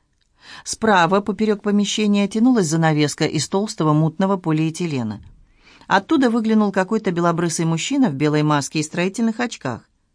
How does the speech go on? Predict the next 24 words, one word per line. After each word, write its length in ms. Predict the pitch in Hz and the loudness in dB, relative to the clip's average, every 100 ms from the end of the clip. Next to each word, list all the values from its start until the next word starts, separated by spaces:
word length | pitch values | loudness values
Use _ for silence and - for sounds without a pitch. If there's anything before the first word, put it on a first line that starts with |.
| _ _ - - | _ _ -20 -12
Сняв 360 | - 190 175 | -2 0 2
маску, 320 | 190 175 - | 2 0 0
он 120 | 180 170 | -2 0
заговорил. 600 | 180 185 196 180 147 135 - _ | 0 0 2 2 0 0 -10 _
«Да», 280 | 156 175 165 | -2 2 2
спросил 460 | 160 202 208 220 | 0 -4 -2 0
он, 100 | 220 | 2
глядя 320 | 208 208 208 202 | 2 0 0 2
на 80 | |
меня, 300 | 208 208 208 | 2 2 0
«чем 220 | 202 262 240 | 0 2 2
могу 260 | 160 139 | 2 -2
помочь?» 580 | 147 143 139 151 180 - _ _ _ _ _ _ | -2 0 0 -2 -6 -12 _ _ _ _ _ _
Я 180 | - 160 | -4 -2
сглотнула 480 | 143 160 165 170 156 | 0 0 0 0 -2
комок 320 | 170 160 156 | 0 0 -2
в 100 | 147 | -2
горле. 420 | 135 143 139 135 135 - _ _ | -2 -2 0 -4 -6 -14 _ _
Этот 280 | 294 233 196 | -4 -2 0
голос 340 | 214 208 196 | 0 0 0
мне 120 | 196 | 0
был 160 | 185 185 | 0 -2
хорошо 380 | 185 247 240 156 | -2 -2 -2 -2
знаком. 520 | 135 160 143 127 | 0 -2 -2 -2